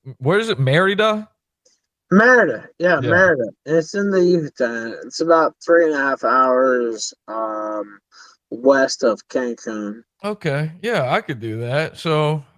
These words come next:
Speaker 1: I might do. I, that sounds like a great idea, and I'll start a second family there. I won't tell my wife about it. Just ha-,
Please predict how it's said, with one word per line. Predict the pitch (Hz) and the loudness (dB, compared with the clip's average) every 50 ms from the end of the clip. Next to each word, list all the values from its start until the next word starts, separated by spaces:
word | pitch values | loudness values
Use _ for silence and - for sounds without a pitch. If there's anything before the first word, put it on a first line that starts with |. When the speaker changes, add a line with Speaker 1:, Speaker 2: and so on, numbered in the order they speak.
| - - - | -20 -10 -4
Speaker 1:
I | 156 190 | -4 -4
might | 220 220 220 214 165 | -2 -2 -2 -2 -2
do. | 143 196 233 - | -2 -4 -2 0
I, | 139 160 196 - - 180 | -2 -2 -2 -4 -6 -6
that | - - 147 | -4 -6 -6
sounds | - - - - - | -6 -6 -8 -6 -6
like | 254 254 | -4 -4
a | 220 | -4
great | 185 180 190 220 214 | -2 -2 -2 0 0
idea, | 190 160 143 139 135 - - | 0 0 0 -2 -2 -2 -2
and | 180 226 262 247 220 214 226 240 254 247 _ _ _ _ _ _ _ _ _ _ | -2 -2 0 0 -2 -2 -2 -4 -8 -14 _ _ _ _ _ _ _ _ _ _
I'll | - 139 156 160 156 147 - _ | -2 0 0 0 0 -2 -8 _
start | - - - 143 143 156 165 | -14 -6 -4 -2 -2 0 -2
a | 170 | -4
second | - - 147 147 151 - 180 165 | -4 -2 -2 -4 -2 -4 -8 -8
family | - 175 185 196 220 208 170 135 120 117 | -6 -6 -4 -4 -4 -4 -4 -4 -4 -2
there. | 107 110 107 98 | -2 -4 -4 -2
I | 107 | -2
won't | 107 117 135 131 | -2 -2 -2 -2
tell | 156 151 151 | -2 -2 0
my | 151 151 | 0 0
wife | 143 143 147 147 165 175 175 | 0 0 0 0 0 -2 -4
about | 151 147 151 170 175 190 | -4 -2 0 0 0 0
it. | 202 190 | -2 -4
Just | 143 127 123 - | -4 -6 -6 -4
ha-, | - 117 | -6 -10